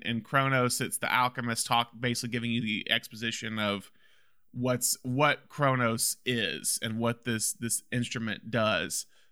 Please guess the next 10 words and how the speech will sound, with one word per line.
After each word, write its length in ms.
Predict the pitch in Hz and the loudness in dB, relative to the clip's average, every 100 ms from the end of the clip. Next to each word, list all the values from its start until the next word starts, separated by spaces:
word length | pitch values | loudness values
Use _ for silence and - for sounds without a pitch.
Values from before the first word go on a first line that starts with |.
| _ | _
Um, 400 | 113 117 110 107 | 2 4 4 2
Mimic, 520 | 117 131 135 139 135 | 2 4 6 4 2
it 100 | 139 | 0
has 380 | 123 131 123 117 | 2 2 2 0
the 80 | 120 | -2
same 280 | - 120 113 | 0 0 0
thing 260 | 117 117 | 0 0
where 140 | 113 110 | 0 -2
it's 180 | - - | -2 -4
the 300 | 113 107 | -2 -2